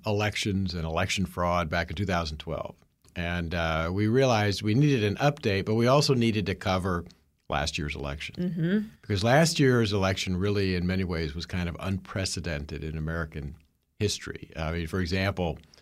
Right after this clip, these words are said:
Speaker 1: uh, you know, there were more lawsuits filed last year before the election trying to change the laws and the rules governing the election process than in any year in our entire history. And, um,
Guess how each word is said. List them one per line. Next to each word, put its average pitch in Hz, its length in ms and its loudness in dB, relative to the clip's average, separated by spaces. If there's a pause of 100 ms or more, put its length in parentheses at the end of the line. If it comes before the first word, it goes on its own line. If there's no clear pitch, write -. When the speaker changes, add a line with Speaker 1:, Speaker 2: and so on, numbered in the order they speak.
(320)
Speaker 1:
uh, 82 240 0
you 104 60 -2
know, 101 100 0
there 104 100 0
were 101 120 2
more 113 260 4
lawsuits 107 580 2
filed 82 440 0
last 90 440 -2
year 82 240 -2
before 117 440 0
the 107 140 2
election 92 640 0 (840)
trying 123 420 2
to 92 100 -2
change 113 960 0 (140)
the 92 100 2
laws 101 420 4
and 95 100 0
the 92 60 0
rules 95 440 2
governing 101 420 2
the 90 80 2
election 98 340 0
process 78 560 -2
than 107 180 2
in 104 160 2
any 120 320 2
year 101 520 2
in 95 200 -2
our 90 260 0
entire 87 360 -4
history. - 440 -6 (760)
And, 101 440 2
um, 92 440 2